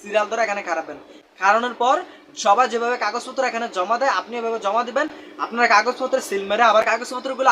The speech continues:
আপনার হাতে দিয়ে দেবে। আপনি এখান থেকে নিয়ে যাবেন, নিয়ে যাওয়ার পর এখানে ডান দিকে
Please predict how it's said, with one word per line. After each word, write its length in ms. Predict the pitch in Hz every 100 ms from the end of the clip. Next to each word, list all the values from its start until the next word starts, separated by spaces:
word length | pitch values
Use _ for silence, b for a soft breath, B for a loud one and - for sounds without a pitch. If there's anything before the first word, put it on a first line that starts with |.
| 202
আপনার 180 | 233 196
হাতে 140 | 185 180
দিয়ে 140 | 190 190
দেবে। 180 | 170 139 B B 156
আপনি 140 | 190 247 247
এখান 160 | 233 220
থেকে 160 | 233 240
নিয়ে 140 | 202 -
যাবেন, 200 | 208 170 165
নিয়ে 120 | 214
যাওয়ার 160 | 254 262
পর 80 | 262 254
এখানে 200 | 226 269 320 B - 160
ডান 140 | 196 220
দিকে 160 | 233